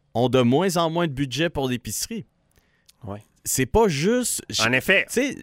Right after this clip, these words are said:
Speaker 1: tu t'en vas au Maxi, là, avant, j-, j'ai l'impression que v'là dix, quinze ans, le Maxi, c'était un peu stéréotypé.
Speaker 2: C'était très
Speaker 1: Que, que, que
Speaker 2: stéréotypé.
Speaker 1: c'était stéréotypé
Speaker 2: Regarde, je vais
Speaker 1: par
Speaker 2: te parler
Speaker 1: rapport
Speaker 2: de moi, là, v'là quinze ans, là, on n'allait pas au Maxi, on allait toujours
Speaker 1: Et
Speaker 2: au
Speaker 1: voilà.
Speaker 2: I G A. À cette heure, je vais toujours au Maxi.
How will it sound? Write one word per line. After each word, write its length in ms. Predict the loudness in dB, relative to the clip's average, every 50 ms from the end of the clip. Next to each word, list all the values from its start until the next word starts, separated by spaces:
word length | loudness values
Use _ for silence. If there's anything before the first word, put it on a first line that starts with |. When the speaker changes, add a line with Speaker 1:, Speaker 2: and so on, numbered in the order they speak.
| -16 -16 -12 -8
Speaker 1:
tu 100 | -4 0
t'en 160 | 0 2 2
vas 100 | 2 2
au 60 | 0
Maxi, 560 | 2 2 0 0 0 0 -2 0 -2 -2 -2 0
là, 260 | 2 2 2 2 0 0
avant, 360 | 0 0 2 2 0 0 0 -2
j-, 120 | -4 -6 -8
j'ai 180 | -6 -4 -2 0
l'impression 560 | 0 0 -2 -2 -2 -2 -2 -2 -2 -4 -4
que 140 | -2 -2 -2
v'là 260 | -2 -2 -2 -2 -2
dix, 260 | -2 -2 -2 -2 -2 -2
quinze 300 | -2 -2 -2 -2 -2 -2
ans, 80 | -4 -2
le 40 | -2
Maxi, 280 | -2 -4 -4 -6 -8 -8
c'était 160 | -6 -4 -4
un 100 | -4 -2
peu 120 | -2 -4 -4
stéréotypé. 800 | -4 -2 -4 -2 -2 -2 -4 -4 -4 -6 -8 -6 -6 -6 -6 -6 _ _ _ _ _
Speaker 2:
C'était 180 | _ -4 -4 -4
très 160 | 0 0 2
Speaker 1:
Que, 40 | 2
que, 40 | 2
que 60 | 2
Speaker 2:
stéréotypé. 340 | 0 0 2 2 2 2 0 0
Speaker 1:
c'était 200 | -2 0 0 0
stéréotypé 380 | 0 0 0 0 2 2 2 2 4 4
Speaker 2:
Regarde, 80 | 4 4
je 40 | 6
vais 60 | 4
Speaker 1:
par 80 | 4 4
Speaker 2:
te 40 | 4
parler 180 | 4 4 4 4
Speaker 1:
rapport 60 | 4
Speaker 2:
de 20 | 4
moi, 200 | 4 4 4 4
là, 180 | 2 2 0
v'là 420 | 0 0 2 2 4 4 4 2 2
quinze 340 | 2 2 2 4 2 2 0
ans, 140 | 0 0 0
là, 120 | 0 0
on 80 | -2 0
n'allait 220 | 0 0 0 0
pas 100 | -2 -2
au 40 | -2
Maxi, 280 | -2 -2 -4 -4 -4 -4
on 80 | -4
allait 160 | -2 -4 -4
toujours 180 | -4 -2 0 0
Speaker 1:
Et 60 | 2
Speaker 2:
au 40 | 2
Speaker 1:
voilà. 220 | 4 4 4 4
Speaker 2:
I 40 | 2
G 100 | 2 0
A. 140 | 0 -2 -4 _ _ _ _ _ _ _ _ _ _ _ -8
À 100 | -8 -6
cette 140 | -2 2
heure, 160 | 2 2 2 2
je 100 | 0 -2
vais 80 | -4
toujours 480 | -2 0 0 0 2 2 2 0 0 0
au 80 | -2
Maxi. 460 | -2 -4 -4 -6 -8 -10 -10 -10 -12